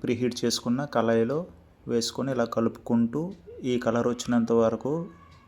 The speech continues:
వేపుకోవాలి. ఇలా వేపుకున్న తర్వాత తీసి పక్కన పెట్టుకోవాలి. ఇలా వేరొక ప్లేట్లోనికి తీసుకుంటాము.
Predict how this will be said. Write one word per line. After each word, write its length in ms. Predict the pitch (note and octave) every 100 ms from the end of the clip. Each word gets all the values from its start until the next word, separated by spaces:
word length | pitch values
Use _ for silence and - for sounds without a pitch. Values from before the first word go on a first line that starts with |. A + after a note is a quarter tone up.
| - B2
వేపుకోవాలి. 680 | A#2 A#2 A#2+ A2 G#2+ A2 D#3 F3 - - - - - _ B2
ఇలా 100 | C3 B2
వేపుకున్న 380 | A#2+ A#2+ A#2+ A#2+
తర్వాత 300 | A#2 A2+ A2+ C#3 C3
తీసి 260 | A#2+ - - B2+
పక్కన 240 | B2+ A#2+ A2+
పెట్టుకోవాలి. 600 | A2+ - A2 A2 A#2 D#3 F3 - _ _ _ - C3+
ఇలా 140 | A#2 C#3+ B2
వేరొక 320 | A#2+ A#2 A#2+
ప్లేట్లోనికి 500 | A#2 A#2 A#2 A2+ C#3 D3
తీసుకుంటాము. 680 | A#2 - - A2+ A2 A2 C3